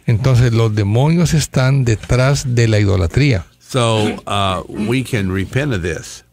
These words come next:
Speaker 1: Pero podemos arrepentirnos de esto,
Speaker 2: Of the idolatry,
Speaker 1: de la idolatría,
Speaker 2: of the abortion.
Speaker 1: del aborto.
Speaker 2: And, uh, I just wanna lead you in that too.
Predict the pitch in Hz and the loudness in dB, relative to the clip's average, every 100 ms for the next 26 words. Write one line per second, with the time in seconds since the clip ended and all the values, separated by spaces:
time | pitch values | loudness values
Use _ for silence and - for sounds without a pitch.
0 | _ _ _ 135 131 123 117 139 131 139 | _ _ _ 0 2 2 2 4 2 0
1 | 117 113 95 151 170 135 107 98 85 139 | 0 0 0 0 0 2 2 2 0 0
2 | 143 - 110 98 101 92 87 104 135 135 | 0 -2 -8 -4 -2 -2 -2 -2 -2 -4
3 | 175 175 - - 117 117 110 98 92 120 | -6 -6 -6 -2 0 2 4 2 2 2
4 | 135 151 180 - 107 95 98 87 95 131 | 2 2 0 -2 -6 -4 -2 -2 -2 -2
5 | - 165 170 - 117 110 98 110 127 120 | -2 -4 -6 -4 0 2 4 2 2 0
6 | 190 190 - - 123 113 110 107 101 95 | 0 -2 -8 -10 -4 0 0 0 0 0
7 | 92 95 110 110 98 113 113 113 123 120 | 0 -2 -2 -2 -2 0 0 2 2 2
8 | 117 127 113 - 120 95 | 2 2 0 0 -2 -2